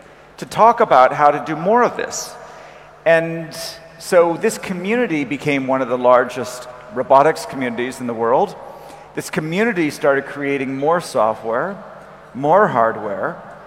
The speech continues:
giving it away. This is just a guy I met on the internet named Jordi Munoz. And I said, "I don't know," you know, he seemed very smart.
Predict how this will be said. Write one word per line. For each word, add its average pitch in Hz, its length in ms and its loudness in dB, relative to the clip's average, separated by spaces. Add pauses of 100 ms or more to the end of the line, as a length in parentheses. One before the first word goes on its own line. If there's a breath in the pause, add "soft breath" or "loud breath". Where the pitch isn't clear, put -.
(180)
giving 180 260 2
it 202 80 2
away. 123 500 2 (280 loud breath)
This 160 100 -8
is 190 80 -12
just - 240 -12
a - 20 -8
guy 156 800 2
I 135 80 -2
met 139 420 2
on 131 160 -2
the 131 160 -2
internet 135 720 -2
named 120 200 -6
Jordi 147 280 -2
Munoz. 135 680 0 (520 loud breath)
And 160 100 4
I 156 80 4
said, 170 340 2 (800)
"I 185 140 6
don't 233 140 4
know," 190 340 2 (160)
you 185 80 -2
know, 170 60 -4
he 170 140 -6
seemed 240 280 -6
very 160 240 2
smart. 110 420 -4